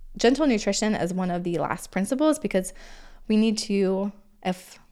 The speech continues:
we need to be free from the constraints of diet culture,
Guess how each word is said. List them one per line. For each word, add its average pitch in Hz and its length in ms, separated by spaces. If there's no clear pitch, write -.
we 202 100
need 214 200
to 214 140
be 190 260
free 190 340
from 175 640
the 190 260
constraints 190 500
of 185 80
diet 165 220
culture, 220 520